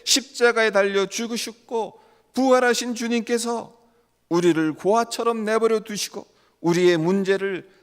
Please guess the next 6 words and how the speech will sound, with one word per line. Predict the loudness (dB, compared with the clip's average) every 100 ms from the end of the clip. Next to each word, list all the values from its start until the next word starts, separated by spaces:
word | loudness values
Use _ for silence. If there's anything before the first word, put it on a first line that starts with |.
| _
나 | 0 2 2
몰라라 | 0 -2 -2 -2 -4
방치해 | -4 -6 -4 -4
두시지 | -4 -4 -10 -10 -6 -6 -6
않는다는 | -6 -4 -2 -2 -2 -4
것입니다. | -4 -4 -8 -8 -12